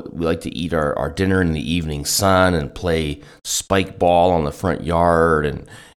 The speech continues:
and, uh, shoot basketball hoops. Although, though the basketball hoop just broke for no reason whatsoever. Thank you, China.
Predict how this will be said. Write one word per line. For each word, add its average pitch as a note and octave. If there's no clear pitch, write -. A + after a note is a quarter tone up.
and, C2+
uh, C2
shoot -
basketball F2
hoops. F2+
Although, D2+
though D2
the D2
basketball D#2
hoop D#2+
just C2+
broke D2
for F2+
no F2
reason E2+
whatsoever. E2
Thank C#2
you, C#2
China. F#2+